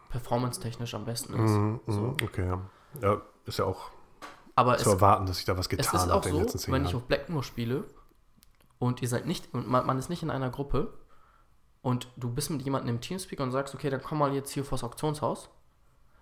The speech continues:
Speaker 1: dann ist es so, dass du ihn mit sehr hoher Wahrscheinlichkeit nicht sehen wirst,
Speaker 2: Mhm.
Speaker 1: weil er trotzdem auch au-, auf demselben Server spielt, aber er quasi trotzdem auf einem anderen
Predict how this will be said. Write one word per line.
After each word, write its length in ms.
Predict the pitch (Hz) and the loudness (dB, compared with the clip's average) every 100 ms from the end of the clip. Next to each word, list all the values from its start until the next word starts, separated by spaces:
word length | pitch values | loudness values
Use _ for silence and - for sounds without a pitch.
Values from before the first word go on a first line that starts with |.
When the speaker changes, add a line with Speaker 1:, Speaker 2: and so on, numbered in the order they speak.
| - | -4
Speaker 1:
dann 160 | 117 | -2
ist 160 | 139 156 | -2 -4
es 80 | - | -2
so, 140 | 143 | -2
dass 180 | 131 - | -2 -2
du 120 | 131 | -4
ihn 260 | 139 156 123 | -2 -4 -4
mit 160 | 120 - | -6 -6
sehr 240 | 123 135 147 | -4 0 2
hoher 140 | 165 | 0
Wahrscheinlichkeit 640 | 131 - 131 127 - 120 120 | 0 -2 -4 -4 -2 -2 0
nicht 220 | 123 123 | -4 -4
sehen 240 | 156 147 | -4 -4
wirst, 300 | 110 110 - - - | -4 -8 -12 -12 0
Speaker 2:
Mhm. 180 | 107 113 | 2 4
Speaker 1:
weil 100 | 117 | 4
er 220 | 127 - | 2 0
trotzdem 440 | 143 - 156 160 | 0 0 -4 -4
auch 140 | - - | -4 -2
au-, 300 | 143 139 - | -2 -2 -6
auf 220 | 131 - | -4 -4
demselben 340 | 147 131 131 | -2 -2 -2
Server 300 | 127 151 123 | -2 -2 -2
spielt, 360 | 120 120 143 - - - - | -4 -6 -6 -8 -20 -18 -8
aber 180 | 110 117 | -2 -2
er 60 | |
quasi 360 | 117 123 131 131 - - - | 0 0 0 -6 -12 -20 -16
trotzdem 360 | - - 127 | -12 -8 -6
auf 120 | 123 127 | -6 -4
einem 100 | 120 | -4
anderen 480 | 139 123 120 120 | -2 0 -2 -2